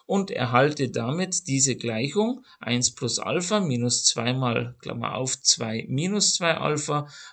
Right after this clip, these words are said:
plus zwei mal, Klammer auf, sechs plus zwei Alpha, Klammer zu, minus eins gleich null. So, jetzt kann ich ausmultiplizieren, dann kriege ich hier neun Alpha plus neun minus eins gleich null.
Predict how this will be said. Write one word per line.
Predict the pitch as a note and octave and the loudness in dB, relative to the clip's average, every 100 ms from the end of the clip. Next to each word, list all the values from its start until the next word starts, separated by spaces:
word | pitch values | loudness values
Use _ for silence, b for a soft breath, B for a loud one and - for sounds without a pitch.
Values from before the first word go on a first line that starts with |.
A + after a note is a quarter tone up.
| B | B
plus | - C3+ C#3+ - | 0 2 4 4
zwei | - B2 A#2+ | 2 0 0
mal, | A#2+ A#2 - | 0 -2 -4
Klammer | - A#2 A2+ A2 | -6 -4 -2 -2
auf, | G#2 A#2+ | 0 0
sechs | - - A2+ - | 0 0 0 -2
plus | - C3 D3+ - | -4 -2 0 2
zwei | - C3 | 0 0
Alpha, | A2+ B2 B2+ C3 | 0 0 0 -6
Klammer | - B2+ A#2+ A#2 | -4 -2 -2 -2
zu, | - | -2
minus | F3 D3+ B2 B2+ | -2 0 0 0
eins | - G#2 A2+ - | -2 0 0 2
gleich | F3 D#3+ | 2 4
null. | D#3+ B2+ - B B B B B | 6 4 2 B B B B B
So, | - D#3+ A#2 B B | 4 4 4 B B
jetzt | - F#3 | 4 6
kann | - C#3+ | 6 4
ich | B2 - | 0 0
ausmultiplizieren, | B2 F#3+ F#3 F#3+ F#3+ G3+ G3+ G3+ F3 A#3 D4 D4 - b b b - | 4 6 6 2 0 -2 -2 6 8 8 2 -4 -16 b b b -2
dann | B2+ A#2 | -2 0
kriege | C3 C#3+ | 0 0
ich | D3 | -2
hier | - C#3+ C3 A#2+ B B - | -2 2 2 2 B B -2
neun | C3 C#3 F3 | 4 6 4
Alpha | - C3 C#3 - C#3 | 0 -2 0 0 -2
plus | C3 C3+ A#2+ | -2 -2 -2
neun | B2+ A#2 A#2+ | 0 0 2
minus | B2+ A#2+ B2 B2 | 2 0 0 0
eins | - C#3+ F3 - | 0 2 4 4
gleich | C3+ A#2+ C3+ | 2 0 4
null. | C3 F#3 D#4+ - | 6 8 6 0